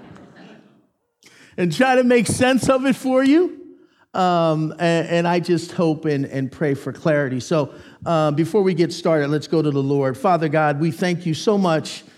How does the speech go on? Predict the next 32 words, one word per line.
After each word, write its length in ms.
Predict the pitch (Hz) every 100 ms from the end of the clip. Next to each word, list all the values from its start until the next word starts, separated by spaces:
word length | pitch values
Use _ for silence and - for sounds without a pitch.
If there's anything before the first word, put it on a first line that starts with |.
| _ _ _ -
uh, 280 | 175 156
for 160 | 147 185
this 200 | 175 175
opportunity 800 | 180 185 196 190 208 185 175 170
to 160 | 175 156
meet 280 | 165 185
together 480 | 185 165 165 165 160
as 140 | 143 127
a 40 |
family. 680 | - 170 170 175 175 190 175 - - _ _ _ _ _ _ -
I 80 |
thank 340 | 160 208 214 185
you, 80 | 185
Lord, 300 | 185 185 185
for 80 |
this 180 | 160 156 -
opportunity 1000 | 170 170 170 - - 208 190 170 170 160
to, 580 | - 180 160 151 139 - - -
uh, 100 | 135
deliver 540 | 120 156 170 202 196 180
to 180 | -
your 220 | 170 156 151
people 460 | - 202 185 175
through 180 | 175 170
the 100 | 147
power 300 | - 180 175
of 80 | 156
the 80 | 147
Holy 300 | 185 165 147
Spirit 560 | - - 175 156 156
your 100 | 143
word. 800 | 127 143 160 175 196 185 - -